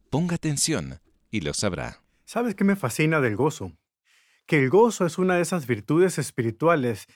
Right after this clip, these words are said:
Speaker 2: que se multiplica cuando se comparte. Cuando más lo repartes, más abunda en tu propio corazón.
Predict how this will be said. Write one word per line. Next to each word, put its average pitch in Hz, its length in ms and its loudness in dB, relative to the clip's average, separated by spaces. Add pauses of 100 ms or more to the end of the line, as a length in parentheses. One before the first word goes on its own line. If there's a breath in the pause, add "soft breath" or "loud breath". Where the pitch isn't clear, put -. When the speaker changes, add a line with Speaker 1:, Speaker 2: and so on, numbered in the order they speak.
(120)
Speaker 2:
que 131 360 0
se 160 140 0
multiplica 139 840 0
cuando 117 340 0
se - 120 -10
comparte. 120 600 -8 (640 soft breath)
Cuando 151 420 4
más 196 420 2
lo 196 140 2
repartes, 117 760 0 (160 soft breath)
más 196 240 2
abunda 170 460 2
en 127 100 0
tu 120 140 -2
propio 147 320 -2
corazón. 160 560 -2